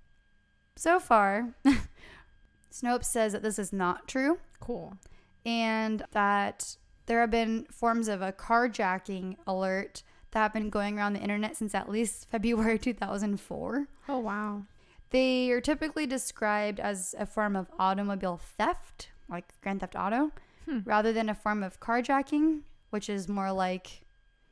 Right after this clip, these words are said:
Speaker 2: Like
Speaker 1: hurting them.
Speaker 2: violence?
Speaker 1: Yeah,
Speaker 2: Okay.
Speaker 1: violence. So yeah, this is, like, one of the em-, so this is, like, another example of the
Speaker 2: <laughs>
Speaker 1: emails. Imagine you
Speaker 2: Uh-oh.
Speaker 1: walk across the parking lot,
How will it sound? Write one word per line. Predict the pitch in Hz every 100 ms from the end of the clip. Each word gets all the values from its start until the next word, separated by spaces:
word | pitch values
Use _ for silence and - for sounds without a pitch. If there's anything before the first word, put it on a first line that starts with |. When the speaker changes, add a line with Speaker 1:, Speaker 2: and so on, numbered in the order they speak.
| _ _ _ _ _ _ -
Speaker 2:
Like | 214 220
Speaker 1:
hurting | 196 208 180
them. | 220 226
Speaker 2:
violence? | 233 233 240 240
Speaker 1:
Yeah, | 202
Speaker 2:
Okay. | 185
Speaker 1:
violence. | 185 185 190 214 262 277 - - - _ _ _ _ _ _ _ _ -
So | -
yeah, | 233
this | 226 226
is, | 262
like, | 254 240
one | 233
of | 220
the | 208
em-, | 214 214 -
so | -
this | 208
is, | 214
like, | 208
another | 208 196 196
example | 190 202 190 202
of | 185
the |
Speaker 2:
<laughs> | 403 427
Speaker 1:
emails. | 440 427 440 427 - - - - -
Imagine | 233 226 208 208 - - 214 - - 214
you | 247
Speaker 2:
Uh-oh. | 247
Speaker 1:
walk | 233 247
across | 277 254 240 -
the | 254
parking | 220 208 202 196
lot, | 190 190